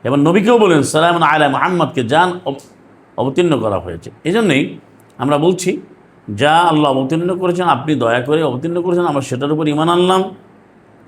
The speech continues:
আস্থা জ্ঞাপন করলাম, আর আমরা রসুলকে মেনে নিলাম, আমরা রসুল অনুসরণ করলাম, রসুলকে, রসুল সমষ্টি সালাম আলা মুহাম্মদকে আমরা অনুসরণ করলাম।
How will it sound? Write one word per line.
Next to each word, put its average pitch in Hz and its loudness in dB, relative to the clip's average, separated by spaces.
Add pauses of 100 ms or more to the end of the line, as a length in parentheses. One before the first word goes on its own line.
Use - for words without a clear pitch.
আস্থা - -4
জ্ঞাপন 156 0
করলাম, 185 0 (480)
আর 131 -2
আমরা 160 4
রসুলকে 214 2
মেনে 156 4
নিলাম, 127 2
আমরা 123 0
রসুল 160 -2
অনুসরণ 196 2
করলাম, 98 -6 (800)
রসুলকে, 180 2
রসুল 175 2
সমষ্টি 185 0
সালাম 170 2
আলা 170 2
মুহাম্মদকে 180 0
আমরা 160 -2
অনুসরণ 175 -4
করলাম। 190 -2